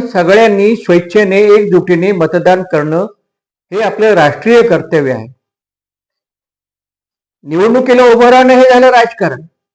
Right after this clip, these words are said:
परंतु मतदान करणं हे मात्र आपलं राष्ट्रभक्तीसाठी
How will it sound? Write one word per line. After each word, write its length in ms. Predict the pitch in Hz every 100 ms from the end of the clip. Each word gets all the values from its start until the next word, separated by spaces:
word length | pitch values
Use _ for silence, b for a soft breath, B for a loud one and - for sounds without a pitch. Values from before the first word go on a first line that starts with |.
| _ _ _ _ _ _ _ _ -
परंतु 300 | 214 220 254
मतदान 580 | 185 147 170 220 254
करणं 480 | 262 190 143 135 160 240 _ _ _ _ _ _ _ -
हे 100 | 202
मात्र 440 | 226 175 185 180
आपलं 500 | 175 151 165 170 180 180 _ 143
राष्ट्रभक्तीसाठी 960 | 147 - 208 185 185 214 208 185 180